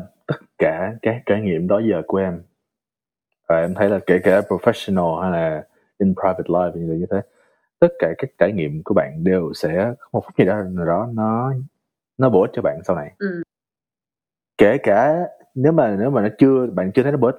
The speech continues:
Speaker 1: đơn giản là thời, thời của cái, cái, cái bài học nó chưa tới.
Speaker 2: Đúng rồi.
Speaker 1: Ừ.
Speaker 2: Hợp lý.
Speaker 1: Còn nếu mà absolutely tới cuối đời bạn rồi, bạn vẫn thấy, chưa thấy cái bài học đó, thì ok, bạn cũng đã mất mát gì đâu.
Speaker 2: Đúng rồi.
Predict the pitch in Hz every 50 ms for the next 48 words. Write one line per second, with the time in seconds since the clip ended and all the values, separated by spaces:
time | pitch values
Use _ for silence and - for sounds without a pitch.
0 | - - 113 110 101 90 92 107 107 - 90 82 73 - - - 95 87 82 80
1 | - 101 117 120 - 120 - 131 123 - 131 131 - - 139 131 127 131 - 90
2 | 87 - - - 120 117 - 110 104 - 107 110 139 151 - _ 175 175 175 175
3 | 190 - _ _ _ _ _ _ _ _ _ _ _ _ _ _ _ - 87 80
4 | 78 78 - 175 - 175 175 - 180 - 98 90 95 117 143 151 156 143 120 104
5 | 98 95 95 95 92 95 95 95 95 101 107 104 _ _ _ _ _ - 117 -
6 | - - 156 160 147 127 120 - 143 170 180 - 180 208 208 139 101 98 92 85
7 | 87 101 104 95 90 82 80 85 92 107 117 135 156 170 170 - 180 170 170 185
8 | 180 - 165 113 101 104 98 - - 139 151 180 214 - _ _ _ _ _ _
9 | _ _ _ - - 139 147 147 - 175 160 120 123 151 160 156 156 185 190 202
10 | 202 196 - 127 123 139 - - - 220 214 214 208 175 170